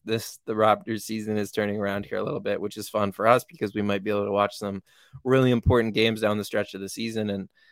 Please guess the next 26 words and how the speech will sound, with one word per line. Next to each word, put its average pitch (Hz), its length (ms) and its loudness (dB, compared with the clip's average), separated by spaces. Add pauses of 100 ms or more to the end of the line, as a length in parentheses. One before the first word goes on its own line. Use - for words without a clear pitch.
(140)
that's 151 140 0
what 165 140 4
being 156 200 2
a 143 40 4
sports 139 320 0
fan 131 200 0
is 123 100 -2
all 120 180 6
about. 101 280 -2
It's - 180 -10
not 120 200 2
about 110 200 2
the 104 60 -10
draft 101 400 -4
lottery, 95 340 -4
I 98 60 -6
promise. 92 500 -8
It's - 140 -20
about, 95 340 -4
uh, 98 280 -2
watching 101 560 -4
important 98 760 -8 (640)
do 127 160 2
or 120 80 6
die 101 280 2
games 92 560 -8